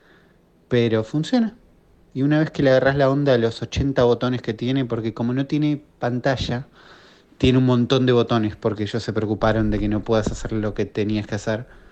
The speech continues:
Y es medio complicado, pero se puede. Y me hace acordar mucho al iPod Shuffle gener-,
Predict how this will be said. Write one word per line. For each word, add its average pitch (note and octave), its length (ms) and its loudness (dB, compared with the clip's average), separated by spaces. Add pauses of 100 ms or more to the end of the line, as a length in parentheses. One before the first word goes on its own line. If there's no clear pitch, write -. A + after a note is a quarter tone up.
(760)
Y A2+ 460 0
es A#2 100 0
medio C3+ 120 4
complicado, G#3+ 480 2
pero E3 180 0
se C3+ 160 -4
puede. D3 440 2 (120)
Y C#3+ 200 -6 (360)
me C#3 120 -2
hace C3+ 140 -2
acordar C3 300 2
mucho C3+ 360 0
al A#2 140 2
iPod A#2+ 260 -2
Shuffle A#2+ 440 -6
gener-, G#2+ 500 -6